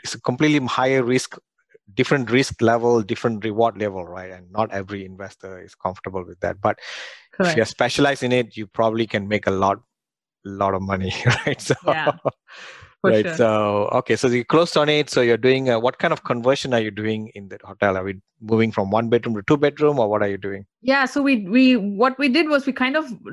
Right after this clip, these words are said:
Speaker 2: took a lot of input from property managers
Speaker 1: Mm-hmm.
Speaker 2: to see if we should even consolidate the units. And we came to the conclusion that, you know what, we don't need to consolidate any of the hotel rooms. They were about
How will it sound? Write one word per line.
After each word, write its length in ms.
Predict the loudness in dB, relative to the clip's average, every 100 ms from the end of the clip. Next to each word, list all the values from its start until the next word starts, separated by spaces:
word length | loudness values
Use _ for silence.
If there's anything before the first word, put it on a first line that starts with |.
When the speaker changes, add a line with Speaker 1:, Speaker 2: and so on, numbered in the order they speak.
| 0
Speaker 2:
took 160 | 2
a 40 | 4
lot 240 | 4 2
of 80 | 0
input 340 | -2 -2 0 0
from 160 | 0
property 320 | 2 0 0 -2
managers 580 | 0 0 2 2 0 -4 -14
Speaker 1:
Mm-hmm. 140 | -6 -2
Speaker 2:
to 80 |
see 280 | 0 2 2
if 120 | 4
we 120 | 2 4
should 200 | 4 2
even 220 | 2 2
consolidate 600 | 2 4 4 4 2 2
the 60 | 0
units. 440 | 0 -2 -6 -16 _ _ _
And 80 | 2
we 100 | 4
came 260 | 4 2 2
to 60 | 0
the 80 | 2
conclusion 640 | 0 2 2 4 4 4
that, 120 | 4
you 100 | 2
know 120 | 0
what, 320 | 2 2 2 -4 -8 0
we 100 | 2
don't 200 | 4 4
need 160 | 4
to 60 | 4
consolidate 720 | 2 2 4 4 4 2 0
any 200 | 0 2
of 140 | 2 2
the 80 | 2
hotel 340 | 2 2 0
rooms. 220 | 0 0
They 100 | 2
were 140 | 2 2
about 300 | 2 0